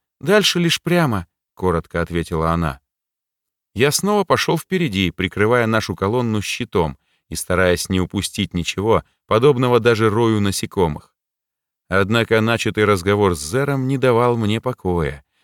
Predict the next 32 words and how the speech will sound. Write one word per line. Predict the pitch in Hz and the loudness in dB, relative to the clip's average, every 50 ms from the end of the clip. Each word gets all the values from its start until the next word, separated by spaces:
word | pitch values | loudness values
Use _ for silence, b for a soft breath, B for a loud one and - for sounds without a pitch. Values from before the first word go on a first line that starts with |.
| _ _ - | _ _ -4
и | 92 | -2
я | 95 95 92 87 | 2 2 2 2
снова | - - 110 127 131 127 123 | 2 0 -2 -2 0 0 0
мысленно | 113 110 110 - - 101 101 98 98 95 95 | 0 0 -2 -2 -2 -2 -2 0 0 0 0
обратился | 90 82 87 85 85 - 90 92 - - - | 0 2 0 0 -2 -2 -4 -4 -4 -6 -10
к | - - | -8 -6
нему. | 92 87 85 78 69 65 _ _ _ _ _ _ _ _ _ _ _ _ _ _ _ - | -4 -2 -2 -4 -6 -8 _ _ _ _ _ _ _ _ _ _ _ _ _ _ _ -2
«А | 92 90 | -2 -2
сферам | 87 - - - 117 117 120 117 117 110 | -2 -2 -4 0 2 2 2 2 2 0
что, | 95 - - - 120 117 107 92 | -2 -4 -2 2 2 4 4 2
все | - - - 127 147 | 0 -2 0 2 2
равно, | 170 180 170 170 151 113 92 | 2 2 2 2 2 2 0
что | 82 - - 110 | 0 0 0 0
они | 110 113 113 | 2 2 2
нас | 104 104 98 - 127 | 0 -2 -2 -4 -4
убивают? | 117 117 135 139 123 101 82 76 71 - _ _ _ _ _ _ _ _ _ | -2 0 0 2 2 2 0 0 -2 -4 _ _ _ _ _ _ _ _ _
Ведь | - 98 113 95 - | -4 -4 -4 -2 0
тот | - 139 143 139 98 | 2 4 4 4 2
зверь, | 82 95 95 120 151 147 120 | 0 -4 0 0 0 0 0
который | - 101 101 - 117 110 113 113 - - | -2 -4 -2 -2 0 0 0 -2 -2 -6
идет | 117 107 110 131 117 90 | -8 -4 -2 0 0 0
за | 82 98 | 0 -4
культиватором, | 92 - 110 98 85 - 107 117 135 135 - 104 95 98 95 b b b b b - | -2 -2 -2 -4 -2 -2 -2 -2 -2 -2 0 0 0 0 0 b b b b b -2
может | 117 127 120 117 - - | -2 0 -2 -2 -4 -4
исчезать | 120 - - - 127 113 90 82 131 143 135 - | -2 -2 -2 -2 -2 -4 -2 0 0 0 0 -2
и | 113 | -4
появляться | - - 117 120 110 104 117 127 120 - - 123 | -4 -2 0 0 2 2 2 2 2 0 -2 -2
из | 123 110 107 | -2 -2 -2
любой | 113 117 104 120 143 139 | -4 -2 0 0 0 0
точки | - - 165 160 - - - 143 | 0 -2 -2 -2 -2 -2 -2 -2
расположения | 135 127 - - 143 139 139 131 147 147 151 147 139 | -2 -2 -2 -2 0 0 0 0 0 0 0 0 -2
сферы. | - - - 151 139 107 85 78 76 | -4 -4 -2 0 2 2 2 0 -2